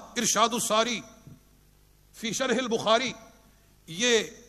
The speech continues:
इमाम अहमद कस्तलानी रहमतुल्लाह ताला अलैह का अजीम कारनामा है। शारे बुखारी है, मवाहिबुल दुनिया जैसी किताब लिखकर उम्मत पे एहसान फरमाया है। आप फरमाते हैं मवाहिबुल दुनिया के अंदर कि अगर मुझसे पूछो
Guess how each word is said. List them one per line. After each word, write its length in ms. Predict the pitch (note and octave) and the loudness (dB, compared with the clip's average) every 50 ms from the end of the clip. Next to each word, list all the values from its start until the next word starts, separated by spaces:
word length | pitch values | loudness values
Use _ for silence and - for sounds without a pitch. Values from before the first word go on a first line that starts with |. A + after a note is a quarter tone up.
| - _ - | -16 _ -4
इमाम 260 | G#3 G#3+ A3+ A#3 A3+ | -2 2 2 2 2
अहमद 300 | A3+ A3 A3+ G#3+ G#3+ - | 4 2 2 2 0 0
कस्तलानी 500 | - G#3+ - - G#3 G3 G#3 G#3+ A3 A3+ | 0 -2 0 2 2 4 4 4 4 4
रहमतुल्लाह 520 | A3 F#3 G3+ G3 F#3 A#3 G#3+ G#3+ G#3 G3+ | 2 2 2 2 0 0 0 2 2 2
ताला 280 | F#3 - F3+ F#3 G3 G3+ | 2 4 4 4 6 4
अलैह 140 | G3+ G3+ F#3+ | 4 2 0
का 120 | - F#3+ | 0 0
अजीम 260 | F3 D#3 F3+ G#3 G#3+ | -2 0 0 -2 -2
कारनामा 500 | - - G3 G3 F3+ F#3 F#3+ G3+ A3 G#3+ | 2 2 2 2 4 2 2 4 4 2
है। 220 | F3 F3 C#3 - - - - - - - - - - - | 2 2 -2 -4 -8 -16 -20 -20 -20 -20 -20 -20 -10 -4
शारे 420 | - - G#3+ G3+ G#3+ A3 A#3 A#3 | 0 2 4 4 4 4 4 2
बुखारी 420 | A3 A3 D3 G3+ A#3 C4 C#4+ C4+ | 2 2 4 6 6 6 6 6
है, 200 | B3+ A#3+ G3 - - - - - - - _ _ - - - - - - - D#3+ | 4 4 2 0 -4 -12 -20 -20 -20 -20 _ _ -20 -20 -20 -20 -20 -14 -4 2
मवाहिबुल 380 | F3+ A3+ A#3 A3+ A#3 B3 A#3+ A#3 | 4 6 6 6 4 2 0 0
दुनिया 300 | F#3+ B3+ B3+ B3+ B3 B3 | 0 -2 0 2 2 4
जैसी 240 | A#3+ B3 - B3+ | 4 2 0 -2
किताब 360 | G#3 F#3 A3 - A3+ B3 A#3+ A#3+ | -4 -6 0 2 4 4 4 4
लिखकर 280 | B3 F#3+ - - A#3 | 0 -2 0 -2 -2
उम्मत 320 | A3+ A3+ A#3+ B3 B3+ - - | 0 0 2 0 0 0 -2
पे 60 | C4 A#3+ | -2 -4
एहसान 340 | G3 - - C4+ C4+ C#4 | -2 0 2 2 2 2
फरमाया 400 | A#3+ B3+ C4 B3+ B3+ B3+ C4 B3+ | 2 2 2 2 2 4 4 4
है। 300 | A#3+ A3+ G#3 F3 D3+ B2+ - - - - - - - - - - - - - - - - | 4 2 2 -2 -4 -8 -14 -20 -20 -20 -20 -20 -20 -20 -20 -20 -20 -20 -20 -18 -4 2
आप 160 | G3 A3+ B3 - | 4 6 6 6
फरमाते 360 | B3 A#3+ A#3+ C4 B3+ B3+ C4 | 4 4 4 4 4 4 2
हैं 80 | B3+ | 2
मवाहिबुल 460 | C4 B3 A#3+ B3+ A#3+ A#3 A#3+ B3+ B3 A#3+ | 2 4 4 4 4 4 4 0 -2 0
दुनिया 320 | A#3 B3+ C4 C4 C4 C4 | 0 0 2 2 2 2
के 140 | - C#4 C4+ | 2 2 2
अंदर 320 | B3+ B3+ B3 C4+ C4+ A#3+ - - - - - - - - - _ _ _ _ _ _ _ _ _ _ _ _ _ _ _ | 2 4 6 6 6 6 4 -2 -8 -16 -20 -20 -20 -20 -20 _ _ _ _ _ _ _ _ _ _ _ _ _ _ _
कि 60 | - | -4
अगर 380 | A3 - G3+ A#3+ A3+ B3+ C4+ C4+ | 0 2 2 4 6 6 6 6
मुझसे 520 | A#3+ G#3 G3+ A3 C#4 C#4 G3 - - C#4 | 4 2 0 0 0 0 -2 0 2 0
पूछो 720 | - - C#4 C#4+ - - - C#4 C#4 B3+ A3 D#3 - - | 2 2 0 0 0 4 6 6 6 6 4 2 -4 -12